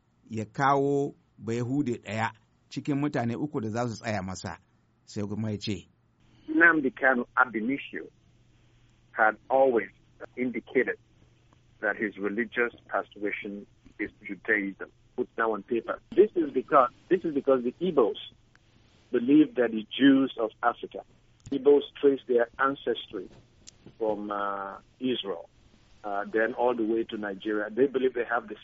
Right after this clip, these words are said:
Speaker 2: same, uh, tradition, same, uh, religion.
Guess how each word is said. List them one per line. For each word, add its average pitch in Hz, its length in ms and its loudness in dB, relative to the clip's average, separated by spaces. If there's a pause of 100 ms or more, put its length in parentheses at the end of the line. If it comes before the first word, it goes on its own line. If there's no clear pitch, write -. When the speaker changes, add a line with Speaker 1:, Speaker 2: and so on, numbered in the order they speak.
(120)
Speaker 2:
same, 127 360 0
uh, 107 280 -4 (720)
tradition, 107 460 -2 (360)
same, 120 360 0
uh, 104 840 -4
religion. 110 440 -4